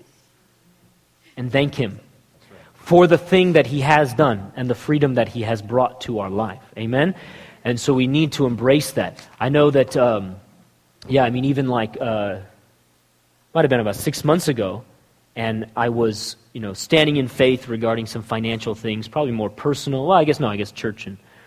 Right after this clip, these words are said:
stuff too. Uh, and I think it was in an attitude of asking Him to bring abundance, the Lord said, "I have never been unfaithful."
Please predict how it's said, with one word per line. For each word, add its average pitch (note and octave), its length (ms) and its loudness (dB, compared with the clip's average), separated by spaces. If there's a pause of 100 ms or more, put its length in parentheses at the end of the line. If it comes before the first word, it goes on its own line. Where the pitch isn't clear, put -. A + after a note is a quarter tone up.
(100)
stuff - 220 -12
too. A2 220 -8 (540)
Uh, G#2 420 0 (640)
and C#3 140 4
I C3+ 100 6
think D#3+ 200 0
it D3+ 100 0
was B2+ 240 2
in C3 80 0
an A#2+ 140 0 (200)
attitude C3 560 0
of G#2 220 -2
asking D#3+ 480 2
Him G#2+ 340 -8 (520)
to B2+ 80 -8
bring B2 180 -2
abundance, G#2 560 -6 (500)
the A#2+ 80 0
Lord A2+ 320 0
said, G#2 480 -4 (320)
"I A2 120 -8
have G#2+ 140 -10
never A2 640 0 (460)
been A#2 120 -4
unfaithful." G2+ 680 -8